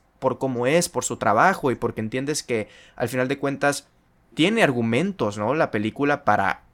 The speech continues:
enjuiciar a, a la protagonista como asesinato, pero al final de cuentas también hay otras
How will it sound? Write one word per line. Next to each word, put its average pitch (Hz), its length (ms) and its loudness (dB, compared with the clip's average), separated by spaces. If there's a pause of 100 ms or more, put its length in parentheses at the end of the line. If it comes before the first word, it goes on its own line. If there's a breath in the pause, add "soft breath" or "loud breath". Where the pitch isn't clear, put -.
(480)
enjuiciar 127 760 2
a, 117 40 2 (120)
a 110 140 0
la 104 240 -2
protagonista 104 600 -6
como 107 200 -6
asesinato, 170 600 -2
pero 113 320 -2
al 107 140 -4
final 107 200 -8
de 104 100 -8
cuentas 107 260 -8
también 135 440 -4
hay 135 140 -2
otras 127 380 0